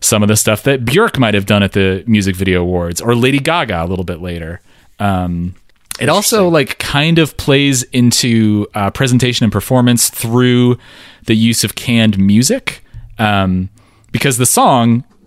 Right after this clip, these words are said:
Speaker 1: has multi-tracked Britney. There's more than one, like,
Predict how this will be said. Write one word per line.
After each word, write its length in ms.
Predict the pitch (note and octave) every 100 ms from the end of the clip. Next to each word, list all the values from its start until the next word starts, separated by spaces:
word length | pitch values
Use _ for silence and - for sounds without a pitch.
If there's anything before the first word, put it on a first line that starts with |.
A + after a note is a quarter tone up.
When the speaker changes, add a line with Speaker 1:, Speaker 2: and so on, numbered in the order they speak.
| - -
Speaker 1:
has 340 | C#3 A#2 G#2
multi-tracked 800 | A2 B2+ C#3+ C3 - A2 G2 G#2+
Britney. 340 | B2+ D#2+ D#2
There's 180 | F#2+ G2+
more 180 | A#2+ A2+
than 160 | G#2+ G2+
one, 460 | G2 F#2+ F#2 F#2 -
like, 300 | F#2 -